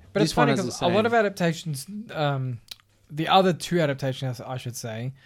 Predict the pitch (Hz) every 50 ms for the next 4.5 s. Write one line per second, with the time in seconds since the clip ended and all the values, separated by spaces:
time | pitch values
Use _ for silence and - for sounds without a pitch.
0 | _ _ _ _ - 156 160 156 131 170 180 175 175 175 175 160 151 147 143 139
1 | 131 - 143 - _ - 165 160 156 151 147 160 165 160 156 156 156 143 151 143
2 | - - 147 139 143 147 160 165 156 151 143 - - 156 156 139 147 160 160 147
3 | 156 160 135 - - - - 185 180 170 175 - - - 185 170 - - 156 139
4 | 127 120 127 131 120 120 147 156 131 95